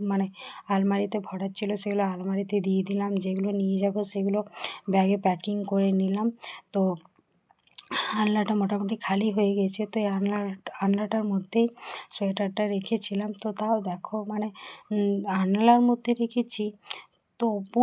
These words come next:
ইঁদুরে এসে কেটে দিয়েছে, কি বলবে। আর এখানে দেখছো, তো যাই হোক, তারপর আর ভিডিওটা কন্টিনিউ করতে পারিনি, এতটাই ব্যস্ত ছিলাম যে কিছু বলার নেই, সেই জন্য ডাইরেক্ট তো বার্নপুর চলে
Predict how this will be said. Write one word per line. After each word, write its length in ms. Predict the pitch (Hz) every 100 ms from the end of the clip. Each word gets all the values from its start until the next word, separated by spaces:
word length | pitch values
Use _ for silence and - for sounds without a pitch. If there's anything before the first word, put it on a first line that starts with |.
| 240
ইঁদুরে 380 | 202 190 190 190
এসে 220 | 190 190
কেটে 340 | 190 185 170 185
দিয়েছে, 460 | 185 180 170 - 180 _ - - _
কি 120 | - 226
বলবে। 380 | 190 185 190 202
আর 160 | 196 185
এখানে 360 | 196 196 - 220
দেখছো, 460 | 208 202 - - 247 262 - - - - _
তো 100 | 202 190 196
যাই 220 | 202 196
হোক, 140 | 196 202
তারপর 320 | 214 196 202
আর 100 | 196 190
ভিডিওটা 420 | 185 202 196 208
কন্টিনিউ 480 | 202 190 180 196 196
করতে 320 | 196 196 - 214
পারিনি, 360 | 202 202 202 202 180
এতটাই 480 | 165 - 208 208
ব্যস্ত 320 | 208 185 165 - 202
ছিলাম 260 | 208 214 214
যে 120 | 196
কিছু 240 | 196 190 220
বলার 340 | 190 180 190 202
নেই, 160 | 202 233 - - - -
সেই 200 | - 190
জন্য 200 | 202 202 185
ডাইরেক্ট 600 | 165 190 196 202 226 - - - - _ - _ _ _ _
তো 80 | - 190
বার্নপুর 360 | 190 185 196 196
চলে 240 | 220 214